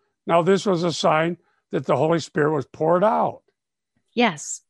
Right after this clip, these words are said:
Speaker 1: That God was keeping his promises. But if you read on in Acts, Peter goes on to preach the gospel and cite scripture and call people to repentance. In Luke Acts, it says,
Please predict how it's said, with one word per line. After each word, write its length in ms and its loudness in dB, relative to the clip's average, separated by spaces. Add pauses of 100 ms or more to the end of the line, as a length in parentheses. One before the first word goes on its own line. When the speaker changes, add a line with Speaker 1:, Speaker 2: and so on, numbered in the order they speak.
(120)
Speaker 1:
That 180 0
God 220 4
was 160 -2
keeping 320 0
his 160 0
promises. 840 -4 (540)
But 120 0
if 120 2
you 100 4
read 360 2
on 360 2
in 240 -2
Acts, 560 2 (380)
Peter 260 0
goes 240 2
on 220 0
to 80 0
preach 480 -6
the 120 -6
gospel 640 -8 (280)
and 120 -6
cite 320 0
scripture 680 -4 (340)
and 140 -2
call 200 4
people 380 0
to 100 2
repentance. 920 -4 (880)
In 160 2
Luke 260 2
Acts, 320 4
it 100 -2
says, 300 0